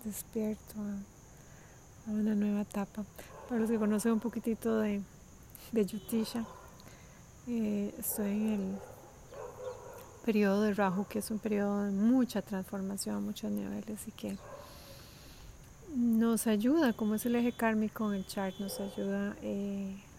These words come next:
a definir nuestra misión. Y yo empecé este periodo, ven qué interesante, en el dos mil diez, cuando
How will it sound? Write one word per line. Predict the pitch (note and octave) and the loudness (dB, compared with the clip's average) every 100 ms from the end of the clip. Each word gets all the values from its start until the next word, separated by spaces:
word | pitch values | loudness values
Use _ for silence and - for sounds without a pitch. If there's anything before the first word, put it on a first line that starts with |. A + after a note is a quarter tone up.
| - - - - - - - | -20 -20 -20 -20 -20 -14 -2
a | G#3+ | 2
definir | G#3 - G3 G3+ A3+ G#3+ | 2 2 4 6 8 6
nuestra | G3 F#3 - F#3+ | 4 -2 -4 -4
misión. | F3+ F3+ F3+ F3 G3+ - - - - - - - - - - - - - - | -2 -4 -6 -6 -10 -16 -18 -20 -18 -18 -18 -18 -18 -18 -18 -18 -18 -8 0
Y | A#3 | 4
yo | A3+ | 4
empecé | A3+ B3 B3+ | 4 2 2
este | C4 | 2
periodo, | C4 B3+ A#3+ A#3+ | 4 6 6 6
ven | A#3 | 4
qué | A#3+ | 2
interesante, | B3+ A#3 A3+ A3 A3+ | 2 2 2 2 2
en | A3+ | 2
el | A3 | 4
dos | G#3+ | 4
mil | G3+ G#3+ | 4 2
diez, | G#3+ A3 G#3 G#3 | 4 4 4 0
cuando | - A3+ G#3 F#3+ G3+ | -6 -6 -4 -4 -4